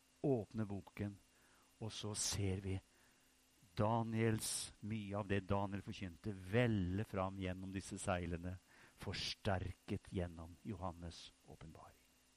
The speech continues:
Og det første seilet, det brytes fra kapittel seks. Da er vi i himmelen. Da er vi i himmelen. Og når du ser da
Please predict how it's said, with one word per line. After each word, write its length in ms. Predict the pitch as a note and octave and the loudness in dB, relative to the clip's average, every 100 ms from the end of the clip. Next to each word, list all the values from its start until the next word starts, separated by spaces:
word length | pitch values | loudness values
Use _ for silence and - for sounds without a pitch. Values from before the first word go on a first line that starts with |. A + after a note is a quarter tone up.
| _ _ _ - _ - - | _ _ _ -20 _ -20 -12
Og 80 | - | -8
det 100 | G#2 | -8
første 500 | - F3+ - - D#3 | 0 2 2 0 0
seilet, 500 | - B2 A2 A#2 C3+ - - - - | 6 6 8 6 4 -2 -20 -12 -4
det 120 | F#2+ | -2
brytes 520 | F#2+ A2+ F#2 - G2+ - | 0 -2 -2 -6 -8 -6
fra 220 | F2 F2 E2+ - - | -4 -4 -4 -8 -8
kapittel 580 | G2 - - - C#2+ C2+ - | -8 -8 -14 -8 -8 -8 -8
seks. 800 | - - - - - - - _ _ _ _ _ _ _ _ _ | -2 0 -2 -6 -8 -8 -10 _ _ _ _ _ _ _ _ _
Da 160 | - A#2+ | 0 0
er 60 | A2 | 0
vi 140 | G#2 | -2
i 60 | G2 | -2
himmelen. 280 | G#2 D2+ - _ _ _ _ _ _ _ _ _ _ _ _ _ _ _ - | -2 -6 -18 _ _ _ _ _ _ _ _ _ _ _ _ _ _ _ -10
Da 120 | D#2+ | -10
er 80 | D2 | -10
vi 80 | C#2 | -12
i 80 | |
himmelen. 160 | D2 - - _ _ - - - - | -14 -18 -20 _ _ -20 -18 -16 2
Og 80 | D3 | 10
når 160 | F#3+ A#3+ | 12 12
du 40 | - | 8
ser 460 | - A3+ B3+ C4+ | 10 10 10 10
da 140 | A#3+ | 10